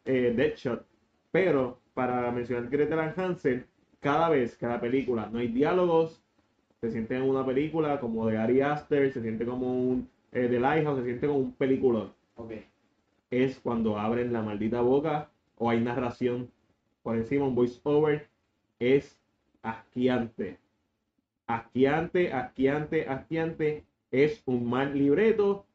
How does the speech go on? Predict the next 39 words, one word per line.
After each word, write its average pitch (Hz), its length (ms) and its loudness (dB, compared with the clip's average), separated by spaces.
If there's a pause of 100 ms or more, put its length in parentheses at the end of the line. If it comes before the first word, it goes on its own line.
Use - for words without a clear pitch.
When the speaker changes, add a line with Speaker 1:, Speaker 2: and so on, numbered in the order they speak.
(220)
Speaker 1:
bien 123 280 2
dirigido, 185 680 2 (140)
con 127 140 -4
un 123 140 -4
valor 143 220 0
de 147 100 2
producción 143 640 0
ridículamente 147 880 0
brutal, 165 460 0 (200)
buena 127 280 0
cinematografía, 147 920 -2
buena 131 320 0
atmósfera. 156 760 -4 (540)
Tu 117 140 2
libreto, 120 500 2
que 107 60 -10
es 107 100 -14
tu 139 140 2
base, 110 420 -4
es 113 180 -4
una 139 220 -4
mierda. 208 580 0 (360)
Todo 135 200 4
lo 147 120 4
demás 170 440 -2 (240)
está 123 760 -2
Speaker 2:
Wow. 127 80 0
Speaker 1:
en, 123 260 -4 (100)
en 123 220 -4
un 127 160 -2
piso 143 320 2
de, 127 540 2
de, 120 240 -2 (160)
en 123 80 -6
un, 131 200 -8 (100)
en 143 100 -4
un 139 100 -2
piso 151 760 2
frágil. 127 420 -2